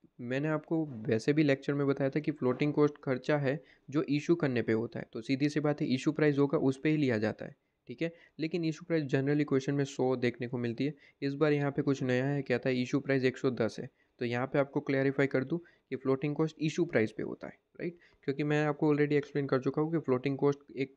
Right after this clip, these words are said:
तरीके का खर्चा है जो इशू करने पे होता है। सिक्योरिटी जब इशू करते हैं तो तब खर्चा लगता है, इसलिए रिटेन अर्निंग पे कभी भी फ्लोटिंग कॉस्ट नहीं होता, राइट। तो यहाँ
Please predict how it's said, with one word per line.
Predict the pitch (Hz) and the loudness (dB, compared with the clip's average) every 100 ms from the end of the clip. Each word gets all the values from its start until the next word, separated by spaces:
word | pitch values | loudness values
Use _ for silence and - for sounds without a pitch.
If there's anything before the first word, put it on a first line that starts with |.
| _ - | _ -10
तरीके | 127 131 | -8 -6
का | 131 139 | -4 -4
खर्चा | 131 113 135 | -2 -4 -2
है | 147 | -2
जो | 151 - | -2 -2
इशू | 147 - 165 165 _ - | -4 -2 -4 -4 _ -10
करने | 131 139 151 | -8 -4 -2
पे | 139 | 0
होता | 113 - | -2 -2
है। | - | -8
सिक्योरिटी | - - 139 135 139 | -8 -6 -6 -4 -2
जब | 135 | 0
इशू | 127 147 | -2 -2
करते | 135 123 147 | -2 -2 -2
हैं | 175 _ _ _ | -6 _ _ _
तो | 127 170 | -10 -8
तब | 170 - | -6 -2
खर्चा | 135 135 | -2 0
लगता | 117 113 139 | -2 -2 -4
है, | 131 | -4
इसलिए | 143 143 | 0 0
रिटेन | 120 120 156 151 | 0 -2 -2 -2
अर्निंग | 151 147 151 | -2 -2 -4
पे | 139 | -2
कभी | 139 135 | -2 -2
भी | 143 | -4
फ्लोटिंग | 139 131 127 131 | 0 0 0 -2
कॉस्ट | 127 123 | -2 -2
नहीं | 110 | -4
होता, | 104 110 - - _ _ _ _ | -4 -6 -12 -16 _ _ _ _
राइट। | 110 60 - _ _ _ | -10 -10 -14 _ _ _
तो | 123 | -8
यहाँ | 123 | -4